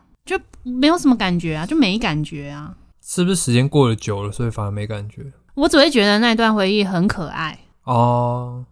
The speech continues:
Speaker 1: 就很青涩啦，然后不知道怎么跟异性这种，建立这种关系。就是异性的朋友可以，但是变成男朋友的时候，你会不知道怎么面对这个人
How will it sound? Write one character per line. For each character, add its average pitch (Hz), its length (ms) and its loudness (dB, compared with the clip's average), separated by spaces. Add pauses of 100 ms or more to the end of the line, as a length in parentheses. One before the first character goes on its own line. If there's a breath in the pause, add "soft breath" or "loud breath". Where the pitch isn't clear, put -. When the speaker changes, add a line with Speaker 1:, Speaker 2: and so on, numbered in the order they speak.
(160)
Speaker 1:
就 349 100 -2
很 190 220 0
青 285 260 6
涩 262 380 0
啦， 160 220 -2
然 170 120 -2
后 233 140 0
不 247 100 -8
知 262 40 0
道 254 100 2
怎 190 100 -6
么 160 140 -2
跟 190 500 -4 (220)
异 226 180 -2
性 190 520 -6 (280)
这 226 200 0
种， 135 360 -10
建 214 220 -4
立 196 100 -4
这 208 80 -8
种 160 140 -8
关 160 200 -8
系。 156 340 -10 (240)
就 330 100 -4
是 320 100 -4
异 349 140 2
性 320 180 4
的 233 80 6
朋 208 200 0
友 214 140 0
可 180 280 -4
以， 175 320 -8
但 233 160 -2
是 233 340 -2
变 285 140 0
成 214 140 0
男 185 120 -2
朋 196 120 -4
友 180 100 -4
的 160 80 -6
时 170 80 -8
候， 180 80 -6
你 165 120 -4
会 180 100 -4
不 170 40 -8
知 - 60 -10
道 175 100 -6
怎 156 140 -10
么 139 80 -14
面 175 160 -8
对 175 140 -8
这 170 100 -10
个 156 100 -10
人 107 240 -18